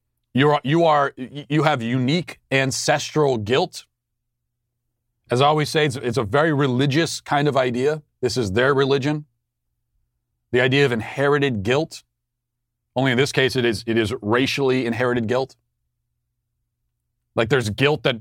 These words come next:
that flows in the, in the, in the bloodline for white people.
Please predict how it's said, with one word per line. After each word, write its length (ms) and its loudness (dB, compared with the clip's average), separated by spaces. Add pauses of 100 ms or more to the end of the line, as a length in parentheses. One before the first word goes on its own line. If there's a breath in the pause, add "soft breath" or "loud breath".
that 240 -4
flows 540 0
in 100 -2
the, 220 -2
in 120 -4
the, 100 -4
in 60 -4
the 100 -2
bloodline 600 0
for 100 -4
white 240 -2
people. 400 -4